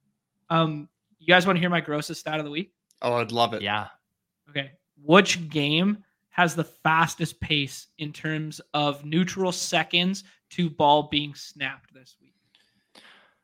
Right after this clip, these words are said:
Speaker 3: Well, I did read, uh, Thorman's pace game. I'm gonna, I know Green Bay Packers was in it.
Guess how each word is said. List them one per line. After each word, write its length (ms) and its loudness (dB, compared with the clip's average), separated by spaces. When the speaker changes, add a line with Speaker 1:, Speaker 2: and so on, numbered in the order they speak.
Speaker 3:
Well, 440 2
I 80 6
did 300 2
read, 600 0
uh, 280 2
Thorman's 760 -2
pace 380 0
game. 340 -2
I'm 140 2
gonna, 160 4
I 120 8
know 260 6
Green 320 -2
Bay 260 2
Packers 480 -2
was 140 -8
in 140 -4
it. 160 -8